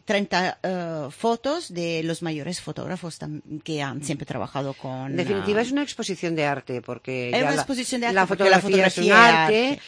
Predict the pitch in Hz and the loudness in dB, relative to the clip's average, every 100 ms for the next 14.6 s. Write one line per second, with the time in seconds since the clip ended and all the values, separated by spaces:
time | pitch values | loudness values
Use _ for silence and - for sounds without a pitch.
0 | - 190 190 175 175 180 180 202 190 185 | -12 0 2 2 2 2 0 0 2 2
1 | 185 185 180 185 185 180 147 160 165 - | 2 0 0 0 2 0 -2 0 0 0
2 | 170 - 175 165 156 175 160 - 175 165 | -6 -4 -2 -2 -2 -4 -6 -6 -4 -2
3 | 165 160 160 156 151 - - - - 160 | 0 0 0 -2 -4 -10 -20 -16 -6 -2
4 | 151 147 147 160 165 - 165 156 160 160 | 0 -2 -2 -2 -2 -2 -2 -2 -4 -4
5 | 165 151 151 156 151 151 147 147 - 170 | -2 0 0 -4 -4 -4 -6 -6 -6 -6
6 | - - 190 190 156 139 127 135 139 143 | -6 -6 -6 -6 -8 -6 -6 -4 -4 -4
7 | 127 143 143 135 135 135 143 135 139 139 | -6 -8 -6 -6 -6 -6 -6 -6 -8 -10
8 | - 131 - 160 156 143 139 139 135 180 | -10 -12 -6 -4 -2 -2 -2 -2 -2 -4
9 | 156 127 226 - _ 180 175 - 165 156 | -6 -8 -10 -12 _ -8 -6 -4 -2 0
10 | 151 151 143 - 240 294 - 165 156 156 | 0 -2 -6 -8 -6 -8 -6 -2 -2 -2
11 | 196 208 175 165 - 175 180 180 - 190 | -4 -2 -4 -4 -6 -4 -2 -4 -4 -6
12 | - 175 165 170 208 - 170 170 202 226 | -4 -4 -2 -4 -6 -4 -2 0 0 0
13 | 202 156 - 160 147 143 151 147 147 147 | 0 -2 -4 -4 -4 -6 -8 -6 -6 -8
14 | - 147 143 143 139 139 | -10 -6 -6 -4 -6 -8